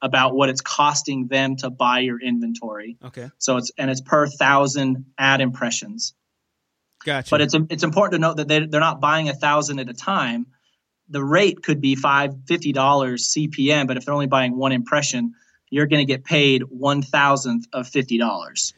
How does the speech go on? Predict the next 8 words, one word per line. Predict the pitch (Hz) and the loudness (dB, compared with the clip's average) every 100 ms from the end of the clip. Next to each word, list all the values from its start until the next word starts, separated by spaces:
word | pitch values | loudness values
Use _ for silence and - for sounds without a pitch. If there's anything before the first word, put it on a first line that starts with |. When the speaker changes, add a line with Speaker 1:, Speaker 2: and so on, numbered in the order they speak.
| _ | _
Speaker 1:
Does | 117 | -4
that | 123 | 0
make | 123 117 | 0 0
sense? | 127 131 127 | -2 -4 -6
Speaker 2:
Gotcha. | - 139 151 151 - 143 113 | 0 2 2 0 0 0 2
So | - 143 - | 0 0 2
if | 180 196 - | 2 2 0
it's, | 165 156 | -2 -2